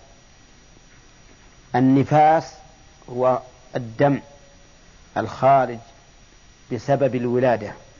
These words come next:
ولكنه لا يحكم له بالنفاس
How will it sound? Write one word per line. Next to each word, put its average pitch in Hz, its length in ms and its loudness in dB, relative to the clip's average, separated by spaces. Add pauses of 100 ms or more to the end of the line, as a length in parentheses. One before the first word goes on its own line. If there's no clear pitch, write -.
(2500)
ولكنه 135 680 0
لا 139 120 4
يحكم 135 360 -2
له 127 180 -2
بالنفاس 131 500 0